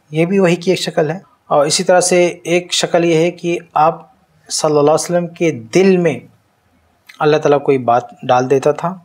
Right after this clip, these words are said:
ये भी एक तरह की वही है। और इसी तरह से अल्लाह के नबी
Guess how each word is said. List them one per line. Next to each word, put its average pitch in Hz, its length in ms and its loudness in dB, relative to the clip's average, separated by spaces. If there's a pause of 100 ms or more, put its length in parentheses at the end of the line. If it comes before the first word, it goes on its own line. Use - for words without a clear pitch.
(160)
ये 123 120 -6
भी 151 160 -4
एक 156 140 -10
तरह 156 120 -4
की 160 140 -8
वही 151 180 2
है। 170 180 -4 (540)
और 147 160 2
इसी 165 160 -2
तरह 175 180 4
से 175 160 0 (500)
अल्लाह 147 300 0
के 156 180 -4
नबी 151 320 -4